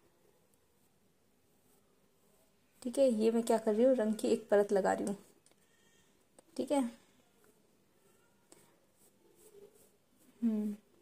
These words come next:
तो सीधा परिभाषा की तरफ चलते हैं। रंग की एक परत लगाने के बाद, ठीक है, रंग की एक परत लगाने के पश्चात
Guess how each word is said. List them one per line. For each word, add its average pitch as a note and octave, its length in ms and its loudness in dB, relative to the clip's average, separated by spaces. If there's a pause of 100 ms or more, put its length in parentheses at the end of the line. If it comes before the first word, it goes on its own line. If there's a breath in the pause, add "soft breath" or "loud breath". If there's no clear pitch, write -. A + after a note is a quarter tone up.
(1200)
तो A#3 80 -8
सीधा A#3 260 0
परिभाषा A3 540 0
की A3+ 140 -2
तरफ A3 200 -2
चलते G#3+ 360 0
हैं। A3+ 380 0 (3250 soft breath)
रंग D4+ 220 10
की D#4+ 420 4
एक D#4 280 4
परत C4+ 400 8
लगाने A3 540 6
के A3 180 4
बाद, F#3+ 340 2 (580)
ठीक C#4 160 0
है, C#4+ 120 10
रंग A#3+ 300 6
की C4 160 0
एक B3+ 400 4
परत A3+ 380 0
लगाने G#3 500 2
के A3+ 220 6
पश्चात G#3 720 2